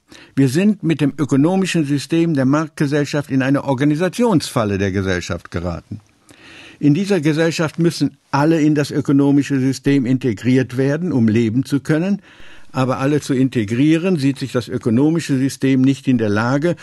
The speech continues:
und schon gar nicht alle zu zureichenden Bedingungen. Das also ist der Grund, der nicht sein lässt, was eigentlich sein soll, Gerechtigkeit. Wenn man die Verhältnisse nimmt, wie sie sind, erledigt sich die Frage, ob wir in der besten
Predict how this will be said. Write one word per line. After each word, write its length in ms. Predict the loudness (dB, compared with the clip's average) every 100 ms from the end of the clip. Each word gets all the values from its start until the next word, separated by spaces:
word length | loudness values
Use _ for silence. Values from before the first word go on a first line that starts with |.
| -4
und 160 | -2 0
schon 220 | 0 0
gar 220 | 0 2
nicht 360 | 2 0 -4 -16 _
alle 280 | 0 0 0
zu 420 | 0 4 4 2 _
zureichenden 840 | -2 0 0 0 0 -2 0 -2 -2
Bedingungen. 680 | -4 0 0 -2 -4 -12 -18 _ _ _ -20 -20 -20 -20 _
Das 260 | -4 -2 -2
also 320 | -2 0 0
ist 200 | -2 -2
der 80 | -2
Grund, 380 | 0 0 -4 -12 -20 -20 -6
der 140 | 2 4
nicht 260 | 2 0
sein 260 | -2 0 2
lässt, 400 | 2 0 -4 -4
was 180 | -4 -2
eigentlich 500 | -2 -2 0 0 0
sein 260 | 0 0
soll, 260 | 2 2 0 -4 _ _ _ _ _
Gerechtigkeit. 920 | -2 0 -2 -8 -14 -8 -8 -10 -16 -20 _ _ _ _ _ _ _ _ _ _ _ _ _ -20 -20 -20 _ _ -2
Wenn 80 | 0
man 140 | 0
die 80 | -2
Verhältnisse 580 | 0 0 0 -2 0 2
nimmt, 380 | 2 2 -2
wie 100 | -2
sie 140 | 0 -2
sind, 440 | 0 0 0 -2
erledigt 460 | -2 0 0 -2 -4
sich 220 | -4 -4
die 100 | -6
Frage, 460 | -4 -2 -2 0 -2
ob 160 | -2
wir 80 | -2
in 100 | 0
der 120 | 0
besten 460 | 0 -4 -4 -4